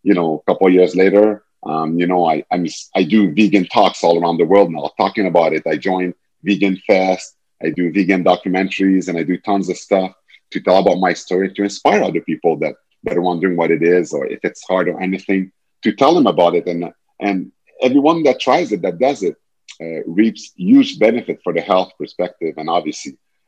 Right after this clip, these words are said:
for the environment, uh, there's an aspect too, but it's just that often people say, "Well, you know, I'm not gonna suffer from it. This is for the future." But again,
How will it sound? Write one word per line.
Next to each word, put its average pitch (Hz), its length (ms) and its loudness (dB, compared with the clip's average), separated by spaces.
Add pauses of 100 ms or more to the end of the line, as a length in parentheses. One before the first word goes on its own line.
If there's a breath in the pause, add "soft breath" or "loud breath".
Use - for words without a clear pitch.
(160)
for - 100 0
the 92 100 4
environment, 95 640 0 (340)
uh, 90 80 4 (120)
there's 92 220 -2
an 87 100 0
aspect 85 460 -2
too, 147 120 6
but 90 160 2
it's 87 120 0
just 104 220 2
that 85 180 0
often 98 360 0
people 90 320 0
say, 104 140 -2
"Well, 90 380 2 (320)
you 113 120 2
know, 101 200 2
I'm 92 140 -2
not 107 180 -2
gonna 98 200 -2
suffer 104 360 -2
from 98 260 -2
it. 101 100 2
This 95 200 -4
is - 100 -16
for 101 100 -2
the 87 100 -2
future." 104 460 2
But 85 240 -4
again, 85 460 -4